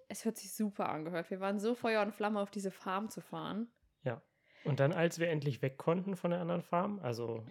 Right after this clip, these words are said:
Speaker 2: aufgrund von den ganzen Regeln und wir brauchten noch unsere Impfung und dann konnten wir
Speaker 1: Impfung.
Speaker 2: wegfahren.
Speaker 1: <laughs> Ja, und dann, wie viele
Speaker 2: Ähm,
Speaker 1: Kilometer waren das von der alten Farm zur neuen Farm?
Speaker 2: neunhundertneunzig
Speaker 1: Ja.
Speaker 2: oder so, also knapp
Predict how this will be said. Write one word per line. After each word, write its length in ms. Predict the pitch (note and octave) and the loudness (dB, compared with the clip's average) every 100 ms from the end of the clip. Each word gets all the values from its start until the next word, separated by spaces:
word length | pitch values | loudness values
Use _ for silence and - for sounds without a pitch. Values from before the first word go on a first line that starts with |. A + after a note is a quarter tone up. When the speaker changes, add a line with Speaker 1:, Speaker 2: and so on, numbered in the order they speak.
| - | -6
Speaker 2:
aufgrund 480 | A#2+ - B2 B2+ | -6 -4 -2 -2
von 380 | - A#2+ A#2 A2+ - - - _ | -2 -4 -4 -6 -12 -20 -20 _
den 100 | C3 | 0
ganzen 300 | B2+ A#2+ C3 | 2 2 0
Regeln 560 | B2 B2+ C3 B2 B2 B2+ | 0 0 0 0 -2 -4
und 320 | C3 A#2+ A2+ | -4 -6 -6
wir 80 | A#2 | -4
brauchten 320 | A#2 A2+ - | -2 -2 -4
noch 100 | A#2 | -4
unsere 280 | C3+ A#2 A#2+ | -4 -4 -4
Impfung 500 | A#2+ A#2+ B2+ A#2+ A2+ | -4 -4 -4 -6 -6
und 160 | A2+ | -8
dann 280 | A#2+ A#2 A#2 - - _ _ _ _ _ | -8 -8 -10 -16 -20 _ _ _ _ _
konnten 280 | - D3 G#3+ | 0 2 4
wir 60 | C3 | 2
Speaker 1:
Impfung. 160 | A#2+ G3+ | 0 -2
Speaker 2:
wegfahren. 400 | F#3+ D#3+ F3+ F#3 - - - A#2 G2+ - | -2 -2 -2 -6 -14 -20 -8 -6 -6 0
Speaker 1:
<laughs> 480 | C4+ - E4 D#3 - - - - - _ _ - - - - - - - - G#3+ G#3 A3+ - G3 F#3+ D#3 B2 - - - | 0 2 -2 0 -6 -8 -10 -10 -10 _ _ -6 -6 -6 -6 -4 -6 -12 -8 -6 0 0 0 -4 -6 -8 -10 -16 -20 -8
Ja, 180 | A#3 A3 | -2 -2
und 140 | A3 | 0
dann, 340 | A3 A3+ C4 D4 _ _ _ _ - | 0 2 0 -2 _ _ _ _ -6
wie 80 | A#3+ | 0
viele 140 | C3 | 2
Speaker 2:
Ähm, 40 | |
Speaker 1:
Kilometer 480 | A#2+ A#3+ A#3 A#3+ B3 | 2 0 0 -2 -2
waren 200 | A#3 A#3+ | -2 -2
das 160 | B3 B3+ | -2 -4
von 440 | - A#3 A#3 A#3 | -4 -4 -2 -4
der 140 | A#3 A3+ | -4 0
alten 260 | A3+ A#3+ | 0 0
Farm 340 | A#3+ B3 B3 C4 | -4 -2 -2 -2
zur 140 | A#3 | -2
neuen 240 | A#3 A3+ A#3+ | -4 -2 -4
Farm? 440 | - B2+ C3+ B2+ | -4 -2 0 0
Speaker 2:
neunhundertneunzig 1000 | B2+ C3+ D3 C#3+ B2 B2+ B2 C#3 - B2 | 0 2 2 2 0 0 0 0 -2 -2
Speaker 1:
Ja. 60 | G#2+ | -2
Speaker 2:
oder 160 | A2+ | -4
so, 140 | A2 A2+ | -4 -6
also 200 | A2+ A#2+ | -6 -6
knapp 300 | A2+ C#3+ D3+ | 0 2 2